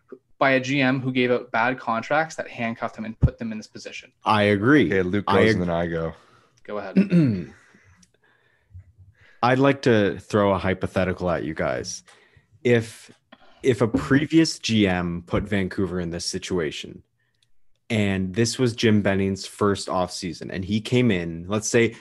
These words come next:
Speaker 2: let's say they fired the G M at the end of this past season,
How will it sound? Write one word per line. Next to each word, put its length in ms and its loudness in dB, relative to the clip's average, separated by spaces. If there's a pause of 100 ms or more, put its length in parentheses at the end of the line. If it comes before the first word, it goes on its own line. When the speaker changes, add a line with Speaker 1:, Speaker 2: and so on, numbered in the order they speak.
Speaker 2:
let's 160 -2
say 120 2
they 160 2
fired 580 0 (440)
the 180 2
G 240 0
M 300 -4 (120)
at 180 -6
the 140 0
end 220 -2
of 180 -8
this 160 -8
past 340 -6
season, 460 -10